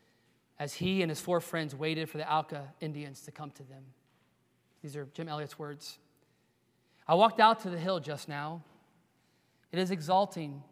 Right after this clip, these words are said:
delicious to stand embraced by the shadows of a friendly tree with the wind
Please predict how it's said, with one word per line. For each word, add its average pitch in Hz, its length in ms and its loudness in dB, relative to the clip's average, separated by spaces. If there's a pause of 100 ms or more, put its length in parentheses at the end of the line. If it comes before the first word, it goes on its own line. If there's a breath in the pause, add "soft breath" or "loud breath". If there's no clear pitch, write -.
(120)
delicious 165 580 -4
to 160 120 -12
stand 180 380 0
embraced 165 440 0
by 160 100 -2
the 151 100 -6
shadows 185 480 4
of 160 140 -4
a 151 60 0
friendly 202 440 -2
tree 165 320 -4
with 151 180 -8
the 170 80 -4
wind 160 480 -4